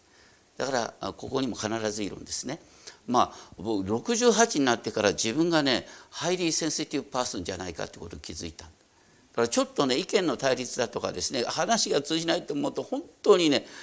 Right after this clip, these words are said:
こう、なんかそれがね、う-、心の中にうつうつと迫ってきてね、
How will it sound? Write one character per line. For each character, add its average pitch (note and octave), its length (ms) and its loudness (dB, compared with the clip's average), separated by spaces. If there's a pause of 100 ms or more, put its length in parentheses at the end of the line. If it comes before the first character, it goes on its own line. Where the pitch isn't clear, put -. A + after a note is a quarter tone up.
(380)
こ A#2+ 400 4
う、 - 20 0
な C3 80 -2
ん A#2 60 -6
か A#2 100 2
そ A#2+ 160 -2
れ B2+ 80 2
が A#2 220 4
ね、 G#2+ 160 2 (100)
う-、 - 100 -10 (560)
心 C#3+ 320 -6
の C#3+ 60 -2
中 A#2 220 -2
に F#2+ 60 -4
う A#2 120 -4
つ - 140 -8
う A#2 40 -6
つ - 120 -8
と A2+ 100 -10
迫 G#2+ 260 -2
っ G#2+ 60 -4
て - 120 -12
き - 80 -10
て - 140 -8
ね、 G#2 240 -6